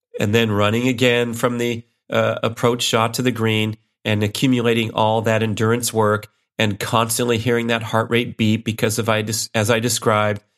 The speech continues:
uh, hitting the ball causes a spike in heart rate. Instead, I grabbed the cart and still played at a quick pace. So I was basically doing wind sprints 'cause I wanted to simulate the competitive experience of speed golf, right? Where I'm, uh, uh, hitting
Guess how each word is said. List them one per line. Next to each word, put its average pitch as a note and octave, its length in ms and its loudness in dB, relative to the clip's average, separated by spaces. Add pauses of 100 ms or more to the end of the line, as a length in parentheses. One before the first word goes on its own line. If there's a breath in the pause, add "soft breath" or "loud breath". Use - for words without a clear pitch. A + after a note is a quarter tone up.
(160)
uh, F#2 180 -2
hitting A#2 240 0
the A2+ 80 0
ball G#2 580 0
causes G#2+ 300 -2
a G#2+ 40 -2
spike A2 280 -2
in A2+ 80 -4
heart G#2+ 220 2
rate. G#2 260 -2 (320)
Instead, D3 640 0 (240)
I A2+ 60 2
grabbed A#2+ 340 0
the F#2+ 60 -2
cart B2+ 500 0 (880)
and A2+ 120 -2
still G3+ 380 0
played D#3 300 0
at B2 80 2
a A#2 40 -4
quick - 260 -2
pace. G#2+ 500 0
So - 140 -2
I - 20 4
was B2+ 100 0
basically G3 520 0
doing B2 340 0
wind D3+ 220 0
sprints - 340 -2
'cause A2+ 120 -2
I B2 60 2
wanted D3+ 200 0
to A#2 60 -4
simulate C3 640 0 (420)
the B2 60 -2
competitive B2 480 0
experience A2+ 480 0
of A2+ 100 -2
speed A#2 280 -2
golf, B2+ 340 0
right? A2+ 320 0
Where A2 140 0
I'm, G2 220 -2 (440)
uh, F#2 280 -4
uh, E2+ 260 -2
hitting A2 380 0